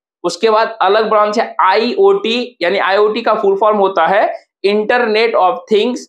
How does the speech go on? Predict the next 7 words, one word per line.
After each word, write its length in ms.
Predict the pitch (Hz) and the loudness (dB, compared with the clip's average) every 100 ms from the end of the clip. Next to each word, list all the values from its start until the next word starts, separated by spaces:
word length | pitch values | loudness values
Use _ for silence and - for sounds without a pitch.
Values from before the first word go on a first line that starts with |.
| 180 | -12
उसके 260 | - 214 | -4 0
बाद 240 | 214 214 220 | 2 2 2
है 340 | 247 330 - 185 | 0 -2 -4 -4
Computer 400 | 190 202 226 220 | -2 0 0 0
Science 500 | 220 190 208 240 226 | 0 0 0 -2 -2
and 260 | 190 185 185 | -2 -2 -2
Engineering 420 | 185 196 220 | -2 0 -2